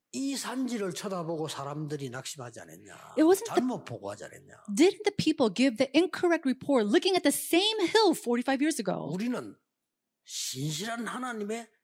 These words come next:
Speaker 1: 그 언약을 보고하지 않았냐?
Speaker 2: But didn't we report the covenant of the faithful God?
Speaker 1: 예, 예, 바로 그 자리입니다.
Speaker 2: And that was that place, that location.
Speaker 1: 하나님의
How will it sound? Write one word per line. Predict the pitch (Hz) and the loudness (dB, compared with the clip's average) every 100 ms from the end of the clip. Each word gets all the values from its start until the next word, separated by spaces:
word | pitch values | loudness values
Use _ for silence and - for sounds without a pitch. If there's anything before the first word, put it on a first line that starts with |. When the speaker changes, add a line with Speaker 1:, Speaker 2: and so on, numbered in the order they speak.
| _ - | _ -12
Speaker 1:
그 | 147 151 - | -6 -6 -4
언약을 | 240 196 180 233 | -6 -4 -6 -8
보고하지 | - 117 110 - | -8 -10 -10 -12
않았냐? | 78 - 202 | -14 -14 0
Speaker 2:
But | - 311 - | 4 4 6
didn't | 349 370 247 | 6 6 6
we | 339 320 | 6 6
report | 269 - - 320 339 208 208 - | 6 4 2 4 6 4 -2 -6
the | - | -6
covenant | - - 349 370 285 240 - | -2 0 4 8 6 6 2
of | 269 | 2
the | 349 | 2
faithful | - 359 - 214 190 | 4 2 2 -4 -2
God? | 208 226 165 165 127 | -2 -2 -2 -4 -8
Speaker 1:
예, | 120 92 | -10 -12
예, | - - | -14 -10
바로 | 170 | -10
그 | - 190 | -8 -10
자리입니다. | 240 233 160 - - | -10 -12 -14 -8 4
Speaker 2:
And | 285 | 6
that | 311 392 | 8 6
was | 381 | 4
that | 269 285 | 0 -2
place, | - 370 311 | 0 0 0
that | 247 269 | 0 2
location. | 285 - 320 - 185 160 | 0 2 0 2 2 0
Speaker 1:
하나님의 | 175 208 156 | -2 -4 -8